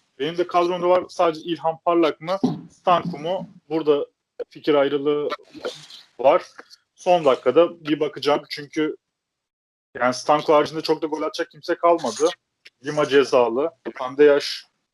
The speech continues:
sakat. Büyük ihtimalle oynamayacak. Orada bir Stanku var ve penaltı atması nedeniyle Stanku'ya yakınım.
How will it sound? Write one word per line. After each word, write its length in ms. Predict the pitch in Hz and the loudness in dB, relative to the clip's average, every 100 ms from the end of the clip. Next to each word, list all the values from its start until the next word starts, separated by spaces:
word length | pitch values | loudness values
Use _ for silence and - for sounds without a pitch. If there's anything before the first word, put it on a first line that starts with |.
| _ _ _ _ | _ _ _ _
sakat. 540 | - 143 135 135 135 - | -2 -2 2 0 0 -8
Büyük 180 | 123 127 | -12 -10
ihtimalle 320 | 135 120 117 | -4 -2 0
oynamayacak. 760 | 120 113 135 139 117 147 180 _ _ _ _ - 95 - _ 165 | 0 0 -2 -4 -4 -4 -6 _ _ _ _ -14 -14 -14 _ 0
Orada 460 | 151 139 175 - 160 | 2 6 4 2 -4
bir 160 | 165 | -4
Stanku 460 | - - 175 156 143 | -6 -2 -2 0 2
var 160 | 156 | 2
ve 100 | 156 | 0
penaltı 420 | 151 151 147 - 147 | -4 -4 -4 -2 -4
atması 680 | 135 - 147 127 - 156 143 | -4 -10 -10 -10 -8 -8 -6
nedeniyle 420 | 139 131 127 156 | -10 -8 -6 -8
Stanku'ya 480 | - - 139 120 143 | -8 -4 -4 0 0
yakınım. 320 | 127 - 98 | 0 -2 -16